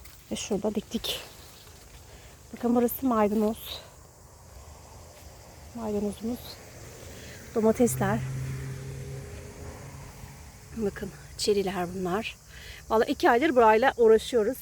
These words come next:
e, bu hale getirmek için. İlk videosunu çektiğimde hiçbir şekilde bir şey yoktu burada. Tamamen toprakla daha yeni sürülmüş halini çekmiştim. Sonra videolar, e, şeyleri çekerken, e, dikerken, pardon, dikerken video çekmiştim.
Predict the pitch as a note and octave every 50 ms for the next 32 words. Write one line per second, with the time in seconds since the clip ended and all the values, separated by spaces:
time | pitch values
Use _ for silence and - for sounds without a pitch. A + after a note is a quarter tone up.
0 | - - A3 G3+ G#3 G#3 G#3 A3+ G3 G#3+ G#3 G#3 B3 A#3+ G#3 A3 - - G#3 G#3
1 | G3+ G#3 G3+ - - - - A3 B3+ - - - - - - - - - - D4
2 | D4+ A#3+ A#3+ A#3+ A3+ A#3 B3 B3 A#3 - B3+ G#3+ - - C4+ B3+ - - B3 A#3+
3 | A3+ A#3 A#3+ C4+ A3 A#3 - - C4 - - A#3+ - - G#3+ B3 C4 A3+ - -
4 | - G#3+ A3 G#3+ G#3+ - - A3+ F#3 G3 F#3 F#3 F3+ B3+ - - A#3 G#3 F#3+ F#3+
5 | A3 A#3+ - A#3+ G#3+ - A3 G#3+ G#3+ - G#3 F#3+ G3 G#3+ G3+ G3 G3+ A3 G#3+ -
6 | F#3+ F3+ F#3+ G#3+ - - G#3+ F#3 F#3 F#3 F3+ G3 G3 - G#3+ F#3+ - G#3 - -
7 | - C#4+ C#4 - - - - - - - - - - - F4 E4+ F4 F4+ E4 D4
8 | C4+ A3+ C4+ B3+ D4 D4+ C#4 C4+ B3+ B3+ - A3+ G#3+ G#3+ A3 A#3 A3 - C#4+ C4
9 | A#3 C#4+ D4 - - C#4+ C4+ - C4+ C4 C4+ A#3+ - C4 G#3 G3+ G3 - - -
10 | - - - - - G#3+ G#3 G3+ G#3 G#3 G3+ A#3 - - D4 D4 D4+ D#4 D4+ -
11 | C4 A3+ A3+ - A#3+ A#3 A#3 G3+ A3+ A3 A3+ A#3+ B3 - D#4 D4+ D#4+ D#4+ E4+ E4
12 | C4 A#3+ A3 G#3+ G3+ G#3 G#3 G#3+ - A#3+ G#3 - - G#3 - - - D4 D4+